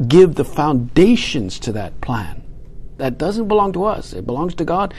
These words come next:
and they have the opportunity themselves, with their freedom, together with the advice of their parents. We want to give the stable foundations, I say, to their feet,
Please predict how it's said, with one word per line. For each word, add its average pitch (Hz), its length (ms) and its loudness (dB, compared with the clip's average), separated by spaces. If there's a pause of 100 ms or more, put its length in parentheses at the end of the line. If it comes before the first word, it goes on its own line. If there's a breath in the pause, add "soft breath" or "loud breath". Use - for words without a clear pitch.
(160 loud breath)
and 120 220 0
they 175 240 4 (200 loud breath)
have 131 200 -2
the 147 120 -2
opportunity 160 800 -2 (200 loud breath)
themselves, 120 480 -2
with 143 140 -2
their 160 160 2
freedom, 170 500 -2 (320 loud breath)
together 180 320 2
with 160 240 0
the 131 160 0
advice 127 380 0
of 143 80 -4
their 131 140 0
parents. 165 580 0 (560 loud breath)
We 196 160 8
want 220 180 2
to 190 60 0
give 180 160 2
the 156 200 0 (460 loud breath)
stable 208 380 0
foundations, 170 500 2
I 135 40 0
say, 143 140 0
to 135 120 -4
their 131 140 0
feet, - 640 0